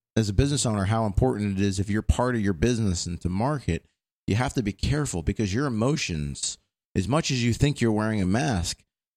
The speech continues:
sometimes it's pretty clear. So if you think on the outside you're smiling, but on the inside you're, you're just miserable, and you're like, "Oh, it's okay, I'll, I'll go to work with this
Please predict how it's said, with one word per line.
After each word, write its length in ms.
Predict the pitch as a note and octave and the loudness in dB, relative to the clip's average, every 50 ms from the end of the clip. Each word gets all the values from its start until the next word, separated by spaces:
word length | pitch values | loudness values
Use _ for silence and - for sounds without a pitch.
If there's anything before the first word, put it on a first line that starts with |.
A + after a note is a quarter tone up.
| _ _ | _ _
sometimes 460 | - D3+ D3+ C#3+ D3+ D#3 D3+ C#3 A#2+ A#2+ | 0 0 2 4 4 2 4 2 2 0
it's 80 | - | 0
pretty 280 | - - - C3 A2+ G#2+ | 2 2 2 2 2 0
clear. 460 | - - - A2 G2+ E2 - D2 - - _ _ _ _ _ _ _ _ _ _ _ _ | -2 -2 -2 -2 -2 -2 -4 -10 -14 -16 _ _ _ _ _ _ _ _ _ _ _ _
So 200 | - B2 A2 G#2 | -2 0 0 0
if 80 | G2 F2 | 0 2
you 160 | A#2+ D#3+ F#3 | 2 2 2
think 280 | - - F3 F3+ E3 C#3+ | 2 2 0 0 2 2
on 140 | D#3 C#3 C3 | 0 2 2
the 140 | C#3+ C#3 | 2 2
outside 420 | D#3 C#3+ C#3 - - E3+ C#3 C#3 A#2 | 2 2 2 2 4 4 4 4 4
you're 80 | A#2 G#2+ | 2 2
smiling, 720 | - - D3+ C#3+ C#3 D3+ D#3 C#3+ B2 A2 G#2+ G#2 G2+ F#2 | 2 2 2 0 2 2 2 2 4 4 4 4 2 4
but 140 | - A2+ A2+ | 4 4 4
on 80 | A2 A2 | 4 2
the 120 | A#2 B2+ | 2 2
inside 460 | C3+ C3 - - C3 A#2 A#2+ A2+ G2+ | 2 0 0 2 2 2 2 2 2
you're, 160 | G2+ G#2 G#2 | 4 4 4
you're 200 | F#2+ G2 G#2+ G#2+ | 4 4 2 2
just 200 | G2+ G#2+ G2+ F2 G2+ | 2 0 0 0 0
miserable, 580 | G#2+ B2 D3 F#3 G#3 - B2 G2 G2+ F#2 G2 | 0 0 0 2 2 0 2 2 2 2 2
and 80 | G2 G2+ | 2 2
you're 140 | G2+ G2+ F#2+ | 2 2 0
like, 120 | F#2 - | 0 0
"Oh, 120 | A2 A2 A2 | 0 0 0
it's 100 | A2 - | 0 -2
okay, 260 | A#2 G#2+ - G#2+ G#2 G2+ | -4 -2 -2 -2 -2 -2
I'll, 160 | G2+ G2+ G2+ - | -2 -4 -4 -4
I'll 80 | D#2+ G#2+ | -4 -2
go 100 | G#2+ A#2 | 0 0
to 60 | A2 | 0
work 240 | G2+ A2 A2+ G#2+ - | 0 0 -2 0 -2
with 100 | G2+ - | -2 -2
this 180 | - F2+ - | -2 -4 -6